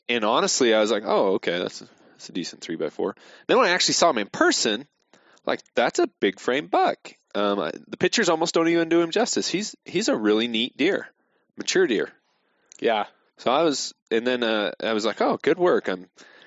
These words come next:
Speaker 1: you know, you went up there the last second, the last moment, you got out there and did it. And then I was more impressed that you're able to film most of it. Um, obviously, you're probably looking now, "I wish I'd have done this and wish I'd have filmed a
Speaker 2: Oh,
Speaker 1: little
Speaker 2: yeah.
Speaker 1: bit more here." But,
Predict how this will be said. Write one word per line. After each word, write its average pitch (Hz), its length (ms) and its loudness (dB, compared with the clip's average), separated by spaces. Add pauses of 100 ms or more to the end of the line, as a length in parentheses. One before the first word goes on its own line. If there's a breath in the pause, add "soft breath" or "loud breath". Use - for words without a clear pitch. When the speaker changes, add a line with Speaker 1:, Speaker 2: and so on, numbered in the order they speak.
(140 loud breath)
Speaker 1:
you 104 120 -2
know, 104 80 2
you 104 120 2
went 143 180 2
up 165 60 -2
there 139 200 4
the 123 80 4
last 127 320 4
second, 131 360 0
the 101 60 -2
last 123 320 -2
moment, 113 340 0
you 90 120 -6
got 110 180 2
out 123 80 0
there 113 140 -2
and 104 100 -6
did 117 140 4
it. 101 160 2 (520 soft breath)
And 156 100 2
then 233 80 2
I 240 100 2
was 233 160 2
more 226 160 2
impressed 220 320 2
that 208 60 4
you're 185 140 4
able 190 140 4
to 175 80 4
film 170 480 -2
most 120 300 0
of 101 100 2
it. 117 120 0 (180)
Um, 98 320 -6 (220)
obviously, 104 360 -2
you're 98 160 0
probably 104 180 0
looking 101 240 -2
now, 98 180 -2
"I 95 40 -4
wish 101 240 -2
I'd 95 80 0
have 92 80 -6
done 95 160 -4
this 92 220 -6
and 95 80 -12
wish 95 180 -6
I'd 90 60 -4
have 87 100 -8
filmed 95 180 -6
a 87 40 -4
Speaker 2:
Oh, 90 40 0
Speaker 1:
little 117 160 2
Speaker 2:
yeah. 104 60 0
Speaker 1:
bit - 80 -4
more 95 140 -4
here." 107 240 0
But, 95 220 0